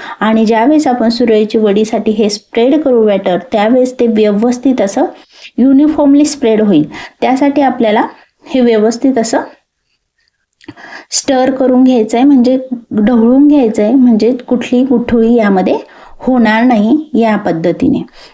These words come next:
तर तुम्ही बघू शकता सात ते आठ मिनिटानंतर ते थोडंसं घट्टसर व्हायला लागलंय, म्हणजे थोडंसं त्याचा थिकनेस जाणवायला लागलाय.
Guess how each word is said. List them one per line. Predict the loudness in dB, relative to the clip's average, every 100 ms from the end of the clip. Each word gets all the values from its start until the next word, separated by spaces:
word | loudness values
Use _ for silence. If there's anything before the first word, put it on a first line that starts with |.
| -4
तर | 0
तुम्ही | 2 2
बघू | 2 2 2
शकता | 0 -2 -4 -4 -4 -12 -14 -10 -10 -10
सात | -6 -2 -2 -2 -2
ते |
आठ | 0 0 2
मिनिटानंतर | 2 2 2 0 0 0 -4 -4
ते | -4
थोडंसं | -2 0 0 0 0
घट्टसर | 0 -2 -4 -2 0 0
व्हायला | 2 2 2
लागलंय, | 0 0 0 0 -2 -4
म्हणजे | -2 -2 -2
थोडंसं | 0 0 0 -2
त्याचा | -2 -2 -4 -6 -10 _ _ -20 -20 -8 -2
थिकनेस | -2 0 0 0 -2 -6 -2
जाणवायला | 0 0 2 2 2
लागलाय. | 0 0 0